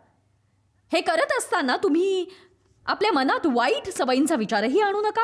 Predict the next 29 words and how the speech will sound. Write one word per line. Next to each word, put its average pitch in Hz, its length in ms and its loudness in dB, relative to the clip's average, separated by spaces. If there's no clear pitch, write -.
फक्त 427 180 -2
चांगल्या 220 280 -2
निवडींवरच 277 540 2
लक्ष 440 200 -2
केंद्रित 370 380 0
करा, 311 120 0
कारण 349 220 0
बऱ्यानेच 311 480 0
वाईटावर 247 460 0
मात 247 280 0
करता 240 260 -2
येते, 247 180 0
हे 311 120 0
लक्षात 208 360 -4
घ्या. 466 100 0
देववचनातलं 427 800 0
हे 415 100 2
सगळ्यात 285 340 -2
मोठं 233 300 -2
रहस्य 370 480 0
आहे. - 380 -10
रोमकरास 403 500 0
अध्याय 254 220 0
बारा 196 260 0
एकवीस, 190 500 -6
"तुम्ही 370 160 2
बऱ्याने 415 640 0
वाईटावर 247 840 0
मात 233 240 0